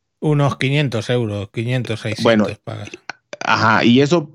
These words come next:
Speaker 2: porque ya explicó que los años, pero normal
Speaker 1: Sí, claro.
Speaker 2: quizá unos setecientos, ¿no?
Speaker 1: Sí,
Speaker 2: Al
Speaker 1: setecientos,
Speaker 2: año.
Speaker 1: ochocientos al año, sí.
Speaker 2: Al año. Aquí, aquí, por un vehículo del precio suyo, porque
Speaker 1: Mm.
Speaker 2: todo, todo seguro va de acuerdo al
Speaker 1: Sí,
Speaker 2: precio,
Speaker 1: claro,
Speaker 2: como allá
Speaker 1: claro.
Speaker 2: igual.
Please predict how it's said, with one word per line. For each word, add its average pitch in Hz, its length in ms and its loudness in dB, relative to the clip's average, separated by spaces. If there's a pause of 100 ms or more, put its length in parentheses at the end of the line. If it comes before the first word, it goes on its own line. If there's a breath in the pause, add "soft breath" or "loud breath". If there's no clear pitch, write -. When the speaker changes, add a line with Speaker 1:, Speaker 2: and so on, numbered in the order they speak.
Speaker 2:
porque 117 400 2
ya 113 140 4
explicó 127 560 0
que 123 80 -2
los 110 180 0
años, 110 260 0
pero 113 200 -6
normal 117 300 0
Speaker 1:
Sí, - 40 -2
claro. 117 160 -2
Speaker 2:
quizá 139 80 0
unos 147 160 -6
setecientos, 113 760 -12
¿no? 117 80 -10
Speaker 1:
Sí, 151 180 2
Speaker 2:
Al 104 100 -2
Speaker 1:
setecientos, 143 720 0
Speaker 2:
año. 139 80 2
Speaker 1:
ochocientos 127 680 -4
al 101 140 -6
año, 98 280 -10
sí. - 280 -16 (1000)
Speaker 2:
Al 127 140 -14
año. 123 360 -10 (400)
Aquí, 165 680 -8 (220)
aquí, 117 440 -8
por 131 220 -2
un 170 100 0
vehículo 160 460 4
del 120 260 0
precio 185 380 2
suyo, 123 400 2
porque 104 240 -6
Speaker 1:
Mm. 113 80 -4
Speaker 2:
todo, 143 460 4
todo 139 220 0
seguro 131 360 -4
va 127 140 2
de 127 60 -2
acuerdo 120 320 -6
al 123 80 -6
Speaker 1:
Sí, - 100 -8
Speaker 2:
precio, 123 280 2
Speaker 1:
claro, 107 220 -4
Speaker 2:
como 95 120 -8
allá 95 80 -8
Speaker 1:
claro. 95 120 -4
Speaker 2:
igual. 104 280 0